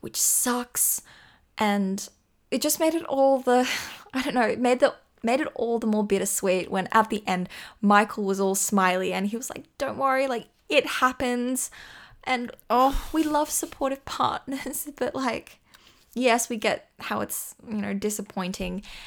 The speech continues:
Speaker 1: And when the scores came up, they scored a hundred two point six six here, which is twelve points off of what they scored in Skate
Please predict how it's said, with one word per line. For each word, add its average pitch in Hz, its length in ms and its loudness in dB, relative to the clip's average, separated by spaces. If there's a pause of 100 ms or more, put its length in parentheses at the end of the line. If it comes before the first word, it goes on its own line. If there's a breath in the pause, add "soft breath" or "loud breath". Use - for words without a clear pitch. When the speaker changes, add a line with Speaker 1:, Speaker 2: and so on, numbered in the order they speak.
(120 loud breath)
Speaker 1:
And 208 200 0
when 233 120 -2
the 247 60 -2
scores 254 360 -2
came 202 280 -2
up, 175 160 -4
they 202 100 -2
scored 233 300 -4
a 190 60 -6
hundred 208 420 -4
two 226 180 -6
point 202 300 -8
six - 320 -6
six - 300 -8
here, 202 240 -4
which 190 300 -4
is 190 260 -2 (520 loud breath)
twelve 208 520 -4
points - 520 -6
off 180 260 -4
of 185 140 -12
what - 160 -10
they - 120 -10
scored - 800 -6 (580 loud breath)
in 180 480 -6
Skate 185 180 2